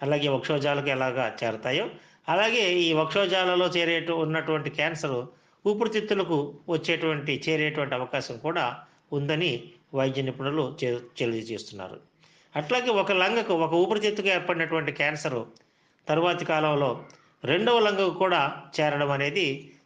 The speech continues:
చాలా ఈజీగా చేరేటువంటి అవకాశం ఉంటుంది. అయితే ఈ స్థితిలో చికిత్స చే-, కూడా చాలా కష్టమవుతుంది. ఈ,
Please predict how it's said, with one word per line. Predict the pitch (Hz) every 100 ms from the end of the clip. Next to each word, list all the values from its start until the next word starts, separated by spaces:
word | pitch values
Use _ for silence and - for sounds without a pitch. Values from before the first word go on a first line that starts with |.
| - 147
చాలా | 147 120 - 160
ఈజీగా | 185 180 196 185 135 - - _ -
చేరేటువంటి | 160 160 143 156
అవకాశం | 151 117 123 107 104
ఉంటుంది. | 90 95 92 - _ _ _ _ _ - _ _
అయితే | 120 123 151
ఈ | 139
స్థితిలో | 139 127 180 143 - - - - -
చికిత్స | 156 214 202 190
చే-, |
కూడా | 170 170
చాలా | 139 139 135 117 - - -
కష్టమవుతుంది. | 135 - 160 165 160 170 175 - - - _ _ _ _ _ _ _ _ _ _ _ -
ఈ, | 147